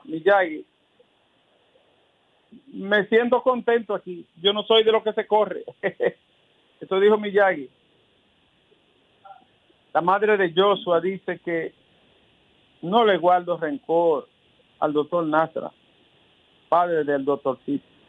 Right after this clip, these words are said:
Qué pena ese caso. Joshua Fernández, diecinueve años de edad,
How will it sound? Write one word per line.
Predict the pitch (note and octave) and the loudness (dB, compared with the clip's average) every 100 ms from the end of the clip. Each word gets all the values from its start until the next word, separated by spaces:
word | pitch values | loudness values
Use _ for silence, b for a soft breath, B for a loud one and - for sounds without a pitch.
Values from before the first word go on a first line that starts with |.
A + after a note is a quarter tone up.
| _ _ _ _ _ _ _ _ _ | _ _ _ _ _ _ _ _ _
Qué | E3 | 0
pena | E3 F#3+ F3+ D#3+ | 2 2 2 0
ese | D#3+ D#3+ | 0 0
caso. | E3 D#3+ D#3+ - _ _ _ _ _ _ _ _ C#4+ C#4+ _ _ _ _ _ _ _ _ _ _ _ _ - | 2 2 0 -10 _ _ _ _ _ _ _ _ -20 -20 _ _ _ _ _ _ _ _ _ _ _ _ -2
Joshua | F#3 F#3 D3+ C#3 - _ _ _ _ _ _ _ _ _ _ _ _ _ | 0 0 0 0 -2 _ _ _ _ _ _ _ _ _ _ _ _ _
Fernández, | D#3+ D3+ C3+ D3 E3+ D3+ A#2+ - _ _ _ _ _ _ _ _ _ | 0 0 0 0 0 0 -4 -8 _ _ _ _ _ _ _ _ _
diecinueve | D3+ D#3 - C#3+ D3+ F3 E3+ | 0 0 2 4 6 6 6
años | D#3+ D#3+ D3+ | 4 4 2
de | C3 | 4
edad, | B2 C3+ | 4 2